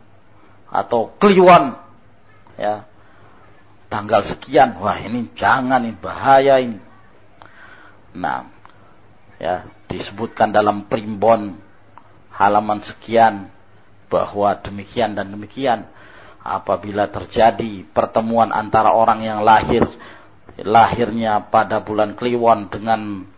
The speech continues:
orang yang lahir pada bulan Legi misalnya, akan terjadi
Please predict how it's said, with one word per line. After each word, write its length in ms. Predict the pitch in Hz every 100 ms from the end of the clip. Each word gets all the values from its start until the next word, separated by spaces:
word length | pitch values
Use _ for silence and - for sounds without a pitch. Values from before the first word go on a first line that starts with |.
| -
orang 320 | 110 117 117 113
yang 80 |
lahir 240 | 110 110 107
pada 160 | 113
bulan 320 | 107 107 104 101
Legi 400 | 160 - 175 147
misalnya, 640 | 139 143 131 127 143 135 - - -
akan 400 | 156 151 143 131
terjadi 560 | 135 101 113 110 131